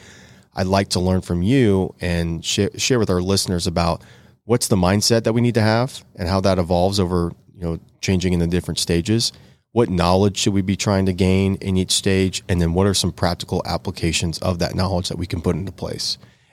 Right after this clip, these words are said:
This could definitely be a four-part episode, and we probably will do that at some point, but let's just keep it super high level for the time being to, uh,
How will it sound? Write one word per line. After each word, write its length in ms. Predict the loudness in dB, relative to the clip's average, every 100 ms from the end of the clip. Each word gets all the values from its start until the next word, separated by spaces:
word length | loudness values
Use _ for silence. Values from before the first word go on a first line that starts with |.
| _
This 200 | 0 2
could 100 | 2
definitely 320 | 2 2 2
be 160 | 2 2
a 60 |
four-part 440 | 2 2 2 2 0
episode, 340 | 0 0 0
and 100 | 2
we 80 | 0
probably 340 | 2 2 2
will 140 | 0 -2
do 220 | -2 0
that 160 | 0 -2
at 120 | -4
some 200 | -4 -2
point, 280 | -2 -4 -4
but 180 | -6 -6 _ _ _ _ _
let's 160 | -2 0
just 160 | 0 0
keep 160 | 0
it 80 | 0
super 260 | 0 0 0
high 160 | 2
level 460 | 2 0 0 -2 -4 _ _ _ _ _
for 60 | -4
the 100 | 0
time 280 | 2 2
being 240 | 2 2 0
to, 320 | 0 -2 -2
uh, 240 | -4 -8